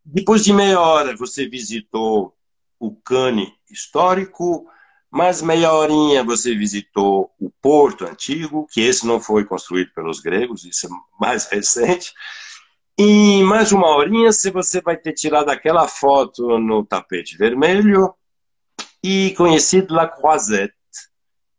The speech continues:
que é um quilômetro de beira-mar,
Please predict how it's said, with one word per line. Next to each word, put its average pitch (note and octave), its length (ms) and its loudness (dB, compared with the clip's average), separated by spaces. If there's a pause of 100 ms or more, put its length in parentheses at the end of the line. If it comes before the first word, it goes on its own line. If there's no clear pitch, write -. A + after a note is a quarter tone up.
(120)
que C#3+ 220 2
é D3 40 2
um F3+ 260 2
quilômetro D3+ 960 0
de B2 460 -6
beira-mar, A#2 760 2